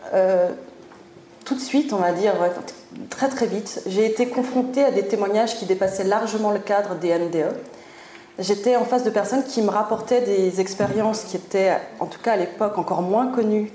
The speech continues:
que les N D E. En tout cas, moi, j'en avais jamais entendu parler. J'étais, en fait, bien loin de, de,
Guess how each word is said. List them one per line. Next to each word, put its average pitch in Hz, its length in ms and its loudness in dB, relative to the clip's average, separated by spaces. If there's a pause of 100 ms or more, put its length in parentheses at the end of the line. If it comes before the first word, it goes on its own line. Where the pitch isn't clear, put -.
que - 80 -2
les 180 140 0
N 175 160 0
D 165 140 0
E. 202 40 0
En 220 40 -4
tout 220 120 -12
cas, 175 80 2
moi, 202 200 0 (400)
j'en 170 100 -8
avais 180 140 2
jamais 208 220 2
entendu 190 300 -2
parler. 175 420 -2
J'étais, 190 300 -2 (300)
en 208 40 -2
fait, 247 220 0
bien 254 240 4
loin 277 540 4
de, 185 180 4
de, 165 240 -2